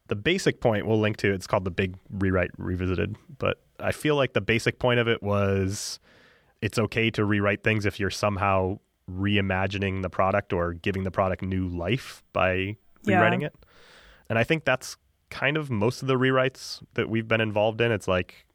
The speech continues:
Speaker 1: okay, we thought the product was this one thing. We want to switch to this other thing,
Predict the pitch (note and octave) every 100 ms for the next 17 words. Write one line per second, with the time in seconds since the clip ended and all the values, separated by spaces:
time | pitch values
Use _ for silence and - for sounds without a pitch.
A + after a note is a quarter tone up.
0 | _ G#2+ G#2+ G#2 F#2+ F#2 - _ _ _
1 | _ _ - A#2+ C#3+ C3+ C3 B2 A#2+ A#2+
2 | G#2+ G#2 A2 G#2 G#2 G2+ F#2 F2+ F2+ -
3 | _ _ _ - A2+ A2 A#2 - A2 G#2
4 | - A#2+ B2+ - - G#2 - - B2+ C3+
5 | G#2 - F#2+ F2+ F2+